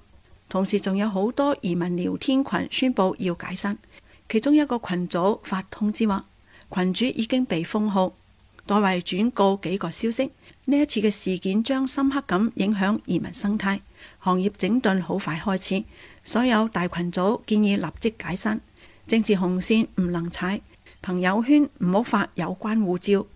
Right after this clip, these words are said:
跑路、金稅四期等唔符合國策嘅廣告等等。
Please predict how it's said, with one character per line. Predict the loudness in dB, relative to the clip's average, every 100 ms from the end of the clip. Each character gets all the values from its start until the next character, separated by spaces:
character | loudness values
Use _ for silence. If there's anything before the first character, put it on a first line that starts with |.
| -20 -18
跑 | -8 -2
路、 | 2 2 0 -6 _ _
金 | 2
稅 | 2 2 2
四 | 2 4 4
期 | 2 -4
等 | -2 -2 -4 -8 -18 -2
唔 | -2
符 | 0 0
合 | 0 -2
國 | -6 -6
策 | -8 -2
嘅 | 0 0
廣 | -2 -6 -2
告 | -2
等 | -2 -4
等。 | 0 0